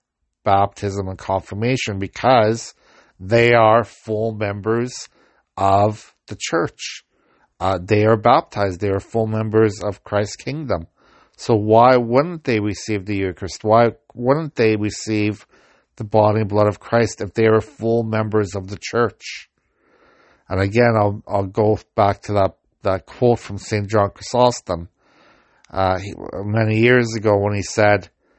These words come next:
"Just as you would not refuse to give, the mother will not refuse to give her baby milk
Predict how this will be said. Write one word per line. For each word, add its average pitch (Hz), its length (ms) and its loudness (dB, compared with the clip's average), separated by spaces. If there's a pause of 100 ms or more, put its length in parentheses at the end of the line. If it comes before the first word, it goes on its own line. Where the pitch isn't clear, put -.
(540)
"Just 127 380 2
as 120 760 2 (220)
you 110 200 -4
would 110 200 -2
not 120 400 2
refuse 120 680 0
to - 140 -10
give, 110 680 0 (500)
the 117 100 0
mother 123 380 4
will 113 160 2
not 113 240 4
refuse 117 440 -2
to 110 100 -12
give 107 220 -2
her 113 120 0
baby 107 480 0
milk 120 600 0